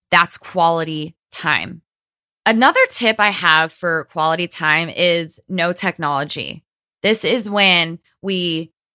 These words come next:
put the phones away, we put the computers away, and this is kind of hard right now because the pandemic is still going on a little bit. So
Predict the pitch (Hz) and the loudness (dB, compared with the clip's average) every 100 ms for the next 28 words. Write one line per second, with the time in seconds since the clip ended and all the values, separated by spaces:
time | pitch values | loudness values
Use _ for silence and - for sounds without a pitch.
0 | _ - 262 269 339 - 214 202 196 196 | _ 2 2 2 -2 -2 -2 0 -4 -8
1 | 190 180 156 156 180 220 - 262 269 339 | -6 -2 0 0 -6 -14 -8 -6 -4 -6
2 | 330 294 - 220 208 208 196 170 151 151 | -6 -8 -6 -4 -4 -4 -2 2 2 2
3 | 165 170 185 175 - - 196 240 - - | -2 -4 -8 -10 -10 0 2 0 -4 0
4 | 208 202 175 180 123 165 160 165 185 160 | 2 2 2 0 2 0 0 -4 -4 -2
5 | 156 - - 180 165 165 180 202 170 - | -2 -8 -8 -6 -2 -2 -2 -4 -6 -10
6 | - 185 175 170 _ _ _ _ - 202 | -4 -2 0 -4 _ _ _ _ -2 2
7 | 190 180 - 226 247 226 208 196 190 185 | 2 0 2 4 4 0 -2 -2 2 2
8 | 180 - - 202 185 180 180 | 2 -2 -6 0 2 2 -2